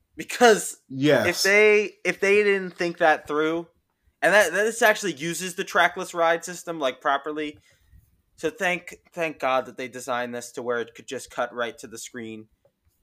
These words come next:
Speaker 1: uh, right into the scene. Like,
Speaker 2: I mean, imagine, imagine, well, I think what makes it terrible, too, is the fact that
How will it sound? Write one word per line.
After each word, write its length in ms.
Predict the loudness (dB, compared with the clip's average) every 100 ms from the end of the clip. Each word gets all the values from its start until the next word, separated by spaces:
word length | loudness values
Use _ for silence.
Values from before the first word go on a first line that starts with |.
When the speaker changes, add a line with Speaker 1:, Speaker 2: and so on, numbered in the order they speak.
| _ _ _ _
Speaker 1:
uh, 140 | -4 -4 0
right 220 | 0 0
into 200 | -4 -10
the 80 | -12
scene. 420 | -10 -10 -12 -14 _ _ _ -4
Like, 400 | -2 -4 -10 _ _ _ _ _ _ _ _ _ _ _ _ _ _ _ _ _ _ _ _ _ -10
Speaker 2:
I 40 |
mean, 180 | -6 -4
imagine, 760 | -2 -2 -4 -4 -6 -6 -10 -16 _ _ _ _ _ _ _ _ _ -10
imagine, 840 | -4 -2 -2 -2 -2 -2 -2 -6 -6
well, 360 | -2 0 0 -4
I 80 | -8
think 280 | -6 -6 -4
what 180 | -4 -4
makes 220 | -8 -8
it 140 | -8
terrible, 360 | -4 -4 -4 -8
too, 200 | -6 -6
is 100 | -6
the 80 | -6
fact 260 | -6 -6
that 300 | -6 -8 -10